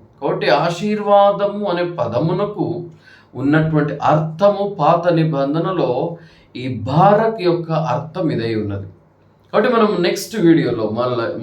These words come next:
మళ్ళీ నెక్స్ట్ వీడియోలో పాత నిబంధనలో ఆశీర్వాదానికి ఉన్నటువంటి ఇంకా కొన్ని పదాలను మనం తెలుసుకుందాం, ఇంకా కొన్ని పదాలను మనం నేర్చుకుందాం.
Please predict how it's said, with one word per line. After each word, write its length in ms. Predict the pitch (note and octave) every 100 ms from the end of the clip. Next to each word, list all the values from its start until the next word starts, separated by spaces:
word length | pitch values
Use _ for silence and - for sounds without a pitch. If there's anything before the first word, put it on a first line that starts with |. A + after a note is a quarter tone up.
| B2+
మళ్ళీ 220 | D#3 D#3
నెక్స్ట్ 400 | D#3+ E3+ - A3
వీడియోలో 760 | D#3+ D#3 C#3+ D3+ B2+ G#2 - - _ - _ _ -
పాత 240 | F#3 A3 B3
నిబంధనలో 680 | A#3+ G#3 G3+ G3+ G3 F#3 E3+
ఆశీర్వాదానికి 1080 | D#3+ E3+ G3 F3+ F3 E3+ D#3+ D#3+ D#3 D#3
ఉన్నటువంటి 600 | B2+ C#3 D3+ C#3+ B2+ B2
ఇంకా 240 | C3 D#3+ G#3+
కొన్ని 220 | E3 C#3 A2
పదాలను 580 | A#2+ A#2+ D3+ C#3 A#2
మనం 280 | A2 G#2 - -
తెలుసుకుందాం, 560 | - - G2 F2+ F2+ - _ _ _ -
ఇంకా 140 | D#3 G3+
కొన్ని 320 | F#3 D#3 D#3
పదాలను 520 | B2 A#2+ C#3 A#2 A2
మనం 280 | E3+ C3+ G#2
నేర్చుకుందాం. 560 | G2 - - F#2 E2